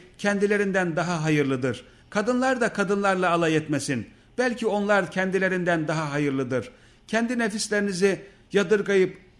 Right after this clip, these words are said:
küçük düşürmeyin ve birbirinizi en, en olmadık kötü lakaplarla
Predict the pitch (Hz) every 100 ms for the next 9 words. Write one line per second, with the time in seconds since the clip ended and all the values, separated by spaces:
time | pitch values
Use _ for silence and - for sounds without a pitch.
0 | _ - 185 247 - - 240 214 156 135
1 | 107 - - - 214 156 226 196 208 202
2 | 196 185 190 - - 220 233 - - _
3 | - 247 240 240 240 214 190 - 185 175
4 | 220 190 202 190 196 190 180 147